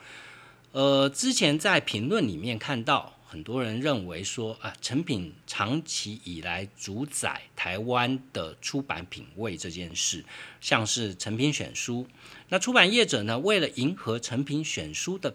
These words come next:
品味，所以呢，出版的类型就越来越窄化哈。我觉得这一点是太扣诚品的帽子了哦。呃，任何一个地区、任何一个国家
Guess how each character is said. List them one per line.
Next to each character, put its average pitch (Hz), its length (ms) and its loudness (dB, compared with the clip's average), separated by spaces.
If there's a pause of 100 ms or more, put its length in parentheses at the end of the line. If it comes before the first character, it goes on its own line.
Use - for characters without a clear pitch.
品 - 260 -8 (100)
味， 175 220 2 (140)
所 117 400 -2
以 110 180 -2
呢， 71 240 -12 (240)
出 131 280 -2
版 101 240 0
的 71 100 -12
类 113 180 2
型 85 220 -6
就 104 180 -6
越 120 200 0
来 80 160 -8
越 92 260 -6
窄 - 340 -4
化 101 300 -4
哈。 - 240 -10 (520)
我 139 300 8
觉 151 220 4
得 196 140 2
这 190 200 2
一 180 120 2
点 82 380 -6
是 117 420 2 (160)
太 135 360 4 (540)
扣 156 500 2
诚 107 280 -2
品 76 240 -6
的 73 100 -10
帽 101 300 0
子 - 220 -10
了 69 140 -18
哦。 78 220 -10 (520)
呃， 110 160 -4
任 220 200 6
何 113 200 0
一 110 140 -2
个 117 160 -2
地 139 300 0
区、 127 480 2
任 147 160 0
何 113 100 -2
一 101 80 -2
个 104 140 -6
国 95 300 -4
家 113 440 -2